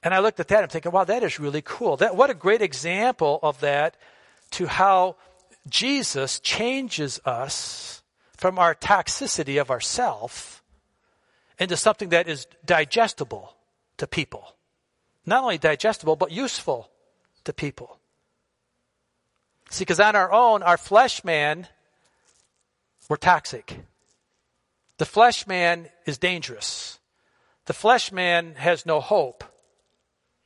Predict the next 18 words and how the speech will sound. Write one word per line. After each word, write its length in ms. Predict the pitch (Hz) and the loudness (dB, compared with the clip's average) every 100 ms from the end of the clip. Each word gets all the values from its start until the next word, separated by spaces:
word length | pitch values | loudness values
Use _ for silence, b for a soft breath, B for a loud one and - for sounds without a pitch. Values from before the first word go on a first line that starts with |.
| _ _ _ _ _ _ _ _ - | _ _ _ _ _ _ _ _ -16
to 100 | - | -4
themselves 640 | 156 139 - 185 196 202 | -4 -2 2 4 4 2
and 180 | 180 165 | -2 -4
to 100 | - | -4
the 100 | 160 | -4
world. 460 | 151 185 156 123 - _ _ _ _ _ _ _ _ _ _ _ _ _ _ _ _ _ _ _ _ _ _ _ _ _ - | 0 2 0 -2 -10 _ _ _ _ _ _ _ _ _ _ _ _ _ _ _ _ _ _ _ _ _ _ _ _ _ -12
We 140 | 190 226 | 0 2
all 160 | 190 | 4
know 260 | 160 151 156 | 2 0 0
the 140 | 147 - _ _ _ _ b b b | 0 -8 _ _ _ _ b b b
messes 580 | 131 143 151 - 151 131 | -6 -2 -2 -4 -10 -8
we 140 | 143 | -8
create 400 | - 147 139 143 | -8 -4 -4 -2
on 140 | 139 | -2
our 160 | 131 131 | -4 -6
own, 360 | 135 151 170 156 _ | -6 -6 -10 -14 _
don't 200 | - 160 | -8 -6
we? 240 | 180 202 | -8 -10